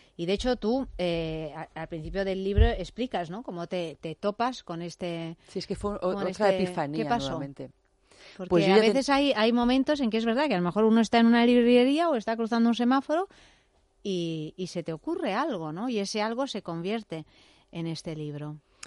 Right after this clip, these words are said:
Speaker 2: Yo ya tenía el libro, bueno, tenía una primera versión del libro que yo pensaba que era la definitiva, pero por suerte no lo era.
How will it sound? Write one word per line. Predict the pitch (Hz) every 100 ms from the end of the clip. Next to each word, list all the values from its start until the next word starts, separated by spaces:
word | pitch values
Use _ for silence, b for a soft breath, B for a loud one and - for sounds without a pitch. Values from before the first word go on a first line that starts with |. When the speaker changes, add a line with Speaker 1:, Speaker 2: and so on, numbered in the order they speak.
| B B
Speaker 2:
Yo | 185 196
ya | 214
tenía | 220 220 220
el | 202 196
libro, | 233 233 254 220
bueno, | 165 143
tenía | 147 143
una | 180 190
primera | 175 170 170
versión | 160 - 180 170
del | 165 156
libro | 175 180 208
que | 165
yo | 135
pensaba | 143 139 135
que | 135
era | 135
la | 131
definitiva, | 123 135 127 147 165 147
pero | 123
por | 117 135
suerte | - 143 - 139
no | 135
lo | 127
era. | 156 151 151